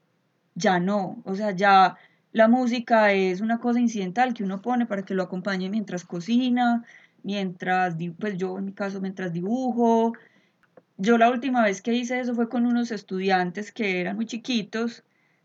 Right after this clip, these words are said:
tenían entre once y quince años y ellos querían descubrir el mundo. Esto fue como, sí, ya existía Spotify,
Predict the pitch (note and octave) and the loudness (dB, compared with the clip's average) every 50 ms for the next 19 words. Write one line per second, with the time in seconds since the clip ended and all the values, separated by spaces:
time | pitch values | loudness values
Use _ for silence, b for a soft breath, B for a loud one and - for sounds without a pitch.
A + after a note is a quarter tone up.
0 | _ _ _ A#3 G#3 G3+ G3 G3 G3 G3 G3 G#3 A3 A3+ A3 G#3 F#3+ G3 G3 F#3+ | _ _ _ -6 -6 -2 0 2 2 2 2 2 2 0 -2 -2 -4 -6 -4 -2
1 | F#3+ F#3+ F#3+ F#3+ F#3 F3+ E3 - _ _ _ _ _ _ _ _ - - F#3+ G3+ | 0 0 0 -2 -4 -6 -8 -10 _ _ _ _ _ _ _ _ -4 -2 0 2
2 | G#3+ A3+ A#3 A#3 G#3+ - G3 G3+ G3+ F#3+ F#3 F#3+ F#3+ - - F#3 F3+ F#3 F#3 G#3+ | 2 2 0 0 -4 -4 -4 -4 -2 -2 -4 -4 -6 -8 -6 -6 -6 -6 -8 -4
3 | A3 A3+ A3+ A3 G#3+ G3+ G3+ G3+ G3+ G3+ G#3 - - G3+ G3+ F#3+ F3 F3+ G3 F#3+ | -2 0 0 0 0 -2 -4 -6 -8 -10 -12 -10 -4 -2 0 0 0 -2 -4 -4
4 | - A#3+ G#3+ G3 F3+ F3 F3 E3+ F#3 F#3+ G3 G3+ A3+ A#3+ - _ _ _ _ _ | -4 -4 -4 -2 0 0 0 -2 -2 -4 -6 -8 -10 -12 -14 _ _ _ _ _
5 | _ _ _ - G3+ G3+ - - - G3 F#3 F3 E3+ E3+ F3 F3 F#3 A3 A3 G3+ | _ _ _ -8 -6 -6 -6 -6 -4 -2 -2 -2 -2 -2 -2 -2 -2 -2 -2 -2
6 | F#3+ F3 F#3 G3 G3+ A#3 - - - G3 F#3+ F#3+ G#3+ G#3 G3+ G3 G3 G3 - - | -2 -4 -4 -6 -6 -10 -14 -14 -12 -10 -8 -2 -2 0 0 0 -2 -4 -8 -8
7 | G#3+ G#3 G3 F3 E3 - _ _ _ _ _ _ _ _ - - A#3+ G#3 G3 A#3 | -8 -8 -8 -8 -10 -14 _ _ _ _ _ _ _ _ -6 -4 -2 4 6 6
8 | A3+ A3+ C#4 C#4+ C#4 - C#4+ C#4+ C4+ - - C4+ C4+ B3 B3+ B3+ A#3+ B3+ B3 A#3 | 4 4 0 -6 -6 -4 -4 -4 -4 -6 -6 -6 -6 -6 -6 -8 -6 -4 -4 -4